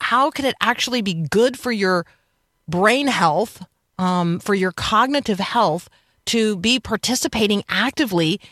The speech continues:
in the life of a religious community? That's up next here on Mornings with Carmen. What season of life are you in right now? Season of life. There are lots of ways to answer that question.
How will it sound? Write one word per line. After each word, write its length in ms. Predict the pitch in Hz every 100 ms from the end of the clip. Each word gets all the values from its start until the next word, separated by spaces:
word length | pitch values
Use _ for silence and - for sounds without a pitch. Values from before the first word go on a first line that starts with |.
| _ -
in 120 | 214
the 80 | 202
life 320 | 190 202 226
of 120 | 214
a 40 |
religious 460 | 202 185 175 170 165
community? 520 | 185 160 151 139 110 -
That's 180 | 175
up 100 | 285
next 280 | 214 165 -
here 100 | 190
on 80 | 180
Mornings 260 | 156 147 143
with 100 | -
Carmen. 280 | 135 -
What 180 | - 508
season 440 | - 339 311 269 240
of 100 | 196
life 340 | 190 185 226
are 100 | 220
you 200 | 196 202
in 220 | 202 185
right 220 | 175 170 180
now? 400 | 160 156 247 254 _ _ _ _ _ _ _ _
Season 460 | - - 349 381 302
of 120 | 190
life. 400 | 196 180 131 -
There 360 | - 277 392 480
are 260 | 254 196 175
lots 400 | 175 202 220 -
of 80 |
ways 260 | 196 185 180
to 100 | -
answer 280 | 180 180 175
that 200 | 156 -
question. 520 | - 160 - - -